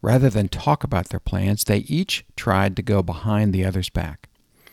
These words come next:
Esau despised God but wanted the blessing God had already promised to his brother Jacob. Jacob was willing to lie to his father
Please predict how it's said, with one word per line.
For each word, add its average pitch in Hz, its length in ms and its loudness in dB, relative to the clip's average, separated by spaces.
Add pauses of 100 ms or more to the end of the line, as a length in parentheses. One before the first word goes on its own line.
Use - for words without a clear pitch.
(580)
Esau 101 600 4
despised 113 680 0
God 107 380 2
but 110 160 -4
wanted 110 320 2
the 104 80 -2
blessing 113 500 2
God 101 240 2
had 107 100 2
already 120 360 4
promised 117 640 -4 (140)
to 107 120 -2
his 95 140 -2
brother 98 280 0
Jacob. 98 520 -4 (960)
Jacob 107 560 2 (260)
was 98 180 2
willing 113 380 4
to - 100 -4
lie 110 540 2
to 127 120 -2
his 110 120 2
father 85 600 -2